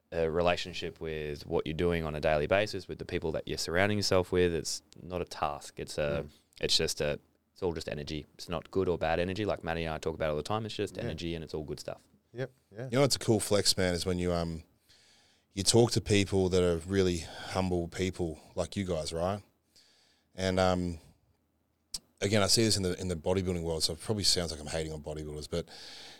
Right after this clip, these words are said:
Speaker 3: it's like you see a lot of people that have to have this kind of flex to, when you first meet them, "Yeah, I do this, and I do that, and I do this." And it's like, you know, I met Matty for the first time, I met you for the first time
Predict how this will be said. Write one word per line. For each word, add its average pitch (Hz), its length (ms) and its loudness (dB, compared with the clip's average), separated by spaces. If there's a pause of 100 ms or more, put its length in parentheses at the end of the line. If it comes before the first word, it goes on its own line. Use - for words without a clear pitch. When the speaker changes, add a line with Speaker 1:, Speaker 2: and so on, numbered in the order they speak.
Speaker 3:
it's 104 240 0
like 101 220 6
you 98 60 4
see 117 520 6
a 101 80 0
lot 98 140 8
of 92 80 0
people 92 240 0
that 87 80 2
have 92 160 -2
to 85 380 -2
have 90 180 0
this 87 160 4
kind 90 220 -2
of 82 80 -6
flex - 480 2
to, 85 360 0 (200)
when 92 100 -2
you 90 80 -2
first 92 400 2
meet 92 160 -2
them, 82 140 -8
"Yeah, 90 160 0
I 92 60 2
do 90 140 0
this, 87 260 -2
and 82 100 -10
I 87 80 -4
do 85 120 -4
that, 85 160 0
and 82 100 -8
I 82 100 -6
do 82 100 -8
this." 82 220 -4
And - 80 -14
it's - 80 -2
like, 87 160 0 (760)
you 95 100 -4
know, 85 320 0 (640)
I - 40 -8
met 101 160 2
Matty 95 240 4
for 87 80 -6
the 87 80 -4
first 87 340 0
time, 87 260 0
I 85 60 -2
met 85 140 -2
you 95 180 -2
for 92 140 -2
the 85 40 -4
first 85 320 0
time 80 420 -6